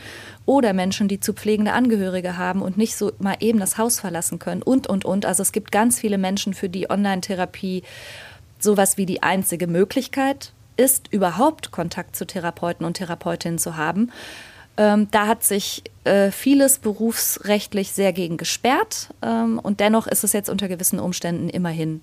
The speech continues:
möglich. Aber da, da ist immer auch Schwankung drin. Nachdem die ersten schlimmen Corona-Zeiten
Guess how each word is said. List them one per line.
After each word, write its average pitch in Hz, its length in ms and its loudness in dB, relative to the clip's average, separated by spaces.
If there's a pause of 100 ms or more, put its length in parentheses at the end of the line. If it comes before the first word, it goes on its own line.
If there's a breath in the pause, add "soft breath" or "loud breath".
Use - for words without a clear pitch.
(120)
möglich. 185 600 2
Aber 175 140 4
da, 185 240 6
da - 120 2
ist - 160 4
immer 233 260 6
auch 196 140 2
Schwankung 240 480 2
drin. 277 320 2 (500 loud breath)
Nachdem 220 800 4
die - 120 0
ersten 208 480 2
schlimmen 208 300 2
Corona-Zeiten 196 840 -2